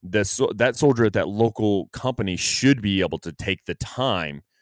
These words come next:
to physically get into some training. And also, at the same time, you've been in long enough, Ed, that you know how to take this stuff serious, and you know,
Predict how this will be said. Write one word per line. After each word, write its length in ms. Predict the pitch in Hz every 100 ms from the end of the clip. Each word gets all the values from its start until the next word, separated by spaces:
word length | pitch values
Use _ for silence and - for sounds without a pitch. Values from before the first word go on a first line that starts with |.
| _ _ -
to 140 | 107
physically 440 | - 101 87 95
get 200 | 85 85
into 220 | 85 80 -
some 200 | 80 78
training. 360 | 101 92 85 -
And 180 | 151 101
also, 520 | 131 113 104 90 85
at 120 | 95
the 80 | 90
same 260 | 127 123
time, 260 | 95 82 78 - _ _ _ _ _ _
you've 440 | 101 120 175 175
been 160 | 117 101
in 120 | 90
long 200 | 87 95
enough, 260 | 80 71 71
Ed, 200 | 73 71
that 120 | 90 - _ _
you 360 | 92 98 139
know 260 | 127 107 95
how 220 | 92 95
to 80 | 90
take 200 | 95 87
this 120 | 82
stuff 200 | - 76
serious, 420 | - 95 65 - 80
and 120 | 87
you 100 | 90
know, 540 | 98 104 98 90 80